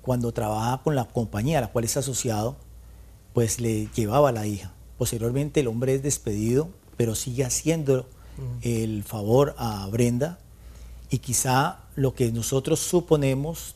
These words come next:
Speaker 1: de acuerdo a los informes, es que se generó una relación entre ellos. Presumimos nosotros que cuando él la recoge, deja a la hija, posteriormente se salen hacia el sector de Miramar. Allí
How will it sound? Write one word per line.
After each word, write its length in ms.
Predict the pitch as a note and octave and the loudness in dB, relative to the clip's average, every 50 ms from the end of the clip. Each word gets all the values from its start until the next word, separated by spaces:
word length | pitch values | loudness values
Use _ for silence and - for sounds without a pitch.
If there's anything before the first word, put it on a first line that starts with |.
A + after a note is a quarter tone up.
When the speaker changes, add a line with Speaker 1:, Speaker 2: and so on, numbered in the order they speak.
| - | -8
Speaker 1:
de 80 | - A#2 | -8 -8
acuerdo 420 | G#2 - - B2 B2 A#2+ B2 C#3+ | -6 -2 0 0 0 2 4 6
a 60 | C#3+ C#3 | 6 6
los 240 | C3 A2+ G#2+ - | 4 0 -4 -6
informes, 680 | A2+ G2+ F#2 - - B2 A2+ A2+ A#2+ C#3 D#3+ D#3 - - - - - - - - - - - - - - - - - | -8 -10 -8 -4 -4 -2 -2 -2 -4 -6 -6 -8 -12 -16 -20 -20 -20 -20 -20 -18 -20 -20 -20 -20 -20 -20 -18 -10 -6
es 160 | - - - | -6 -6 -4
que 100 | - D#3 | -4 -2
se 140 | - E3 C#3 | -2 0 0
generó 520 | C3+ C3+ B2 A2 A2+ C3+ D#3+ E3 B2 A#2 - - - | 0 0 0 4 6 8 6 6 6 -2 -14 -16 -8
una 240 | - C#3 C#3 C#3 C#3 | -4 0 0 2 2
relación 480 | C#3 C#3+ C3 A#2 G#2+ - - D3 D3 C#3 | 2 2 0 0 -2 -2 -2 -2 0 0
entre 320 | B2 A2 - A2+ G#2+ G#2 | -2 -2 -2 -2 -2 -2
ellos. 420 | G2+ G2 G2 G2 - - - - - - - - - - - - - - - - - - - - - | -4 -6 -8 -12 -16 -16 -20 -20 -20 -20 -20 -20 -20 -20 -20 -20 -20 -20 -20 -20 -18 -18 -18 -10 -2
Presumimos 480 | - B2+ B2+ - C#3+ C#3 D3 D3+ F#3 F#3 | 0 0 2 2 2 0 0 2 2 2
nosotros 560 | D#3+ C#3 - D3+ C#3 A#2+ - G#2+ F#2 - - | 2 2 2 2 0 0 -2 -8 -10 -10 -6
que 140 | - B2+ A2+ | -6 -6 -4
cuando 520 | - B2+ B2 B2 B2+ C3 C3 D3+ - - - - - - - | -2 -2 -2 2 2 2 2 2 -2 -6 -18 -20 -16 -6 0
él 320 | D#3 D#3 E3+ F#3+ G#3+ A#3+ - - - - - - - - - - - - | 2 2 2 0 -2 -8 -12 -18 -20 -20 -20 -20 -20 -20 -20 -16 -6 0
la 160 | D3+ D3+ D3 | 2 2 2
recoge, 580 | C3+ C3 A2+ - - C#3+ C#3+ C#3 D#3+ F#3 F#3 - - - - - - - - | 2 -2 -2 2 4 4 4 4 0 -6 -8 -14 -18 -20 -20 -20 -20 -12 -4
deja 240 | - C3 C3+ C3 D3 | 2 2 4 4 4
a 40 | D#3+ | 0
la 140 | D#3 C3+ A#2+ | 0 0 0
hija, 320 | B2 C3 B2 D#3 D#3 - - | 0 -2 -2 -6 -8 -8 -4
posteriormente 560 | - B2+ - B2+ A#2 A#2+ B2 C3+ C#3+ C#3 - | -4 -4 -2 0 -2 -2 -2 -2 -4 -4 -4
se 100 | D#3 D3+ | -2 2
salen 200 | D#3 D3+ D3+ D#3 | 2 2 2 2
hacia 180 | D3 C#3+ C#3+ B2+ | -2 -2 -2 -4
el 60 | A#2 | -2
sector 580 | - A#2+ G#2 - - - D#3+ E3 C#3+ A2+ - - - - - - - - - - - | -4 -6 -8 -6 2 6 8 8 8 6 0 -16 -20 -20 -20 -20 -20 -20 -14 -4 0
de 100 | B2+ B2 | 2 2
Miramar. 520 | A#2+ A#2 G#2+ A#2 B2 B2+ B2 A2+ - - - - - - - - - - - - - - - - - | 2 2 2 4 6 6 6 6 4 -4 -18 -20 -20 -20 -20 -18 -18 -18 -18 -20 -20 -20 -20 -20 -12
Allí 640 | - A2+ A#2 A2+ A2 A#2+ B2 C3 C3+ C#3 D3 D#3 | -8 -6 -4 -4 -2 -2 0 2 2 2 0 -2